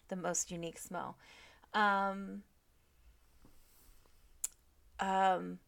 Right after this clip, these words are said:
which burner on your stove is your favorite one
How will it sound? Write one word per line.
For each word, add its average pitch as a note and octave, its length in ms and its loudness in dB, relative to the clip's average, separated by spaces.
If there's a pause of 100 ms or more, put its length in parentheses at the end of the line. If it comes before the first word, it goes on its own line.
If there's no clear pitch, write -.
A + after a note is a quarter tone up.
(100)
which A3 540 4 (840)
burner G3 460 8
on F3 180 6
your E3+ 140 2
stove E3 640 4
is D#3+ 340 0
your E3 120 4
favorite D#3 420 2
one D3+ 500 -2